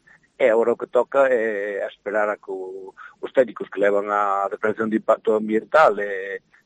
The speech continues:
e os organismos competentes, pois, que se, que se, que se pronuncien. Mm, houbo varios, houbo viaxes, nós mesmos fomos ali,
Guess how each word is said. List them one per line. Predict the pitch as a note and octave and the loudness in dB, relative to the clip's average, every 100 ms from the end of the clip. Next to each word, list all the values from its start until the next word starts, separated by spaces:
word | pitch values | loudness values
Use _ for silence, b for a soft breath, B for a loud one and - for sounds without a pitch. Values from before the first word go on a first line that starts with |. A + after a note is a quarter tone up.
| - | -8
e | |
os | G2+ G#2 | -6 -4
organismos | G2+ G#2+ A#2 A2 - | -2 -2 -2 -4 -4
competentes, | A#2 - - B2+ - | -4 -2 2 2 0
pois, | - D3 - | -6 -6 -6
que | - | -10
se, | F#2 F2+ F2 F2+ F#2 F#2 G#2 G#2 | -6 -6 -6 -6 -6 -8 -12 -16
que | - A#2 | -12 -10
se, | - G2+ G2 | -2 0 0
que | - - | -4 -12
se | G2 | -12
pronuncien. | - D3 D3 - F#2 _ B B _ - | -4 0 0 -4 -20 _ B B _ -16
Mm, | G2 G2 F#2+ G2 G#2 | -10 -8 -10 -12 -8
houbo | - G#2 G#2 F#2+ | 0 2 2 0
varios, | F#2 F#2 F#2 - | 0 -4 -8 -12
houbo | - - F#2 F#2 | -8 -6 -4 4
viaxes, | F#3 A3+ - F#3 | 4 4 4 2
nós | B2+ A2 | 2 2
mesmos | B2 A2+ G#2+ | 0 -2 -6
fomos | A2+ G#2 B2 | -6 -4 0
ali, | E3 G3+ | 0 -2